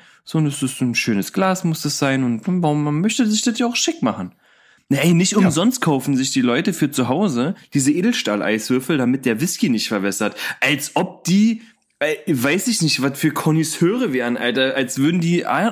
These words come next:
Speaker 1: Ahnung haben von der Plörre, die die da saufen. Null.
Speaker 2: Aber, aber kleiner Fun-Fact. Whisky trinkt man nicht auf Eis. Also zumindest kein, kein Scotch. Weil nämlich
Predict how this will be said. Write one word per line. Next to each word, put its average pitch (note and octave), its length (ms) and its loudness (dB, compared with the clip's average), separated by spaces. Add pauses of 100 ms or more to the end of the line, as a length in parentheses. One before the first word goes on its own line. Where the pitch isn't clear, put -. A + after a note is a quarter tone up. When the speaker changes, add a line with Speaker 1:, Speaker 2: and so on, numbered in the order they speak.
Speaker 1:
Ahnung G3+ 320 0
haben A2 180 2
von A2+ 200 -2
der G#2 100 2
Plörre, A#2 420 -2
die G#2+ 180 2
die G#2+ 140 2
da G2+ 140 2
saufen. G#2 480 -2 (240)
Null. D3 640 4
Speaker 2:
Aber, E3 420 4 (480)
aber D3+ 280 2
kleiner B2+ 360 -2
Fun-Fact. B2+ 680 -4 (960)
Whisky D3 760 0
trinkt - 260 -2
man G#2+ 140 0
nicht G2+ 180 -2
auf F2 140 -4
Eis. F2 480 -4
Also A2+ 220 0
zumindest C3 500 2
kein, A#2+ 480 2
kein A2 240 0
Scotch. - 580 -4 (1400)
Weil D3+ 600 4 (220)
nämlich C3+ 540 0